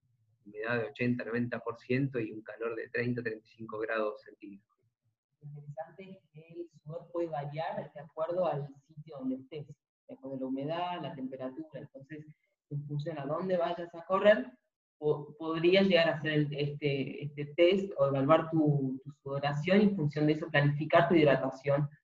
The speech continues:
Speaker 2: eh, y tus componentes electrolíticos.
Speaker 1: El tema del pesaje, ¿no? Como muestro acá también una foto, eh, como todos nutricionistas estuvimos siempre investigando, vamos a las carreras, ver qué pasa y demás.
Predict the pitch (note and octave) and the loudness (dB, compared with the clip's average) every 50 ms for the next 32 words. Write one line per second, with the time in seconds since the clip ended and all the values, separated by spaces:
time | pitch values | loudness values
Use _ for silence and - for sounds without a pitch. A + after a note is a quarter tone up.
0 | _ _ _ _ _ _ _ - C3+ C3 C3 B2+ B2+ B2 A#2+ B2+ B2+ B2 - _ | _ _ _ _ _ _ _ -4 0 0 2 2 2 2 0 -2 -4 -6 -8 _
1 | _ _ - C3 C3 C3+ C3 C3 C3+ C3+ C3+ B2+ B2 B2+ C3 B2+ - C3 C3+ D3 | _ _ 0 0 4 4 4 4 4 4 2 2 0 -2 -4 -4 0 2 4 6
2 | D3 C#3+ - B2 - _ _ - _ _ _ _ _ _ _ _ _ _ _ _ | 6 6 6 2 -4 _ _ -20 _ _ _ _ _ _ _ _ _ _ _ _
3 | _ _ _ _ _ _ _ _ _ - C3 B2 B2 B2 D#3+ F3 F#3+ G3 F#3+ F3 | _ _ _ _ _ _ _ _ _ 2 4 4 6 10 12 12 12 12 12 12
4 | E3+ D#3+ D3 D3 D3+ C3+ - C#3+ G#3 F#3 E3+ - - D#3+ E3+ F#3 F#3+ D#3 D#3 E3+ | 12 12 12 10 8 8 8 8 8 8 8 8 8 8 10 10 8 8 6 6
5 | F#3+ F#3 F3 D#3 - - - - A2+ A2 A#2 A#2 A#2 A2+ A#2 A#2+ - A#2+ A#2+ A2+ | 6 6 4 2 -2 -4 -4 -2 0 2 4 4 4 2 2 -2 -2 -4 -2 0
6 | C3 B2+ B2 B2+ B2 B2+ B2+ C3+ C3+ C3 A#2+ A#2+ - D#3+ E3 D#3+ D3+ C#3+ D3+ D#3 | 0 2 4 6 8 8 8 8 6 4 4 2 6 8 10 10 10 10 10 10
7 | D3+ C#3+ B2 A#2 A2+ G#2+ - - _ _ _ _ _ _ _ _ - - - _ | 8 8 8 0 -6 -6 -8 -12 _ _ _ _ _ _ _ _ -18 -18 -18 _
8 | _ - C3 C#3+ C#3 C3+ C#3 B2 B2+ A#2+ - D3 C3+ C#3+ D3 C#3+ C#3+ C#3+ C#3 - | _ 2 6 6 8 8 8 8 6 6 6 8 10 12 12 12 10 8 8 8
9 | - B2 B2 B2+ B2 B2 B2 C3+ C#3 C3 B2 A#2+ B2 A#2+ A#2 B2 B2 B2 B2 B2 | 8 10 10 10 10 8 4 2 2 2 2 4 4 6 6 6 6 6 6 4
10 | C3 C#3+ C#3 C3+ C3 B2+ B2 A#2+ A#2+ B2 B2+ B2+ B2 B2 A#2 A#2 A#2 - - B2 | 4 6 6 6 6 6 8 8 8 8 8 8 6 4 2 2 2 0 0 0
11 | B2 B2+ C#3 C3+ C3+ C3+ C3 B2+ A#2+ A#2+ A#2+ B2 A#2+ A#2+ - A#2+ - - C3 B2+ | 4 6 6 6 6 6 4 4 4 6 4 4 4 4 2 2 4 6 6 6
12 | B2 B2+ B2+ B2+ A#2+ B2+ C3+ C3+ C#3 C#3+ D3 C#3+ D3 | 6 6 6 6 8 10 10 10 10 10 8 6 4